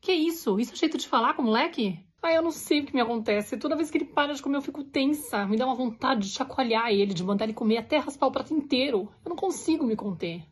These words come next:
Ih, tô vendo que tem coisa aí por trás da sua história, né? Não é normal isso aí acontecer. Só quando tem prévia emocional. O que que aconteceu na tua infância? Te forçava a comer? É, forçavam. Eu ficava horas sentada na mesa, até terminar a comida. Meus pais me obrigavam, me deixavam de castigo,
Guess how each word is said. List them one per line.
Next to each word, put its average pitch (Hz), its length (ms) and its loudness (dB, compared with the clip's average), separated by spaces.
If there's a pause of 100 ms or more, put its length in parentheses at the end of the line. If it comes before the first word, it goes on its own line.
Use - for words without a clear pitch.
(120)
Ih, 349 320 4
tô 311 80 -4
vendo 262 160 0
que - 60 -10
tem 254 100 -4
coisa 262 220 0
aí 254 80 -2
por 240 120 -6
trás 254 200 -2
da 247 80 -2
sua 269 120 -6
história, 202 360 0
né? 202 260 -2 (160)
Não 262 140 -2
é 349 80 -6
normal 240 240 2
isso 233 160 -4
aí 233 100 0
acontecer. 240 680 -2
Só 214 320 0
quando 302 200 -2
tem 320 140 -6
prévia 320 220 4
emocional. 311 680 -2
O - 40 -20
que - 80 -8
que 262 80 -2
aconteceu 254 420 -4
na 214 80 0
tua 208 120 -2
infância? 165 600 -6
Te - 120 -6
forçava 190 340 0
a 180 40 -4
comer? 185 420 0 (180)
É, 175 220 -4 (340)
forçavam. 175 640 -6 (220)
Eu 269 40 -6
ficava 214 360 -2
horas 185 300 0
sentada 175 280 -4
na 170 100 -4
mesa, 170 280 -6
até 220 180 -6
terminar 233 300 -2
a 214 40 -2
comida. 175 560 -2
Meus 208 140 -10
pais 185 180 -6
me 208 60 2
obrigavam, 202 640 -2 (100)
me 202 80 -2
deixavam 185 320 -2
de 190 120 -4
castigo, 190 600 -4